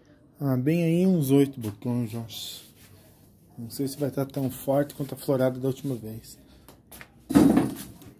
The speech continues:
Opa! É, vai dar assim. Aqui eu quero mostrar pra vocês. Ó,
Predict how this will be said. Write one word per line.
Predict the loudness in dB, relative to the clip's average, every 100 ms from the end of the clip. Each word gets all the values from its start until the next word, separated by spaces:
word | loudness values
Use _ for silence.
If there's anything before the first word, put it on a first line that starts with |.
| -10
Opa! | -8 -4 -4 -6 -14 _ -20 _ -20 -20 -20 -20 -20 _ -14
É, | -12 -12 -14
vai | -10
dar | -6 -6
assim. | -6 -8 -10 -12 -20 -20 -20 -20 _ 2 4 4 -2 -12 -18 -6
Aqui | -6 0 0
eu |
quero | 2 -2
mostrar | -2 -4 -10
pra | -14 -14
vocês. | -12 -12 -12 -10 -10 -12 -20 -20 _ _ -20 -20 -18
Ó, | -8 -8